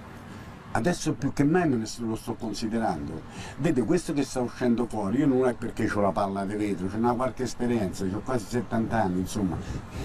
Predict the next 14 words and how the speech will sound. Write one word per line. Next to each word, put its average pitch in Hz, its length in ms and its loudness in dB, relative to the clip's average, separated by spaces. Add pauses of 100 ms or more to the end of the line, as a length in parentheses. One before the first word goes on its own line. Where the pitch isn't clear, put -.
(140)
cinquanta 139 580 2
di 120 140 2
criminalità. 123 640 2 (280)
Questo - 300 2
è - 20 -4
soltanto 135 420 2
il 123 60 0
dieci, 123 320 -2
il 117 280 0
decimo, 127 340 0
il 110 480 2
dieci 131 260 4
per 104 140 0
cento. 87 500 -4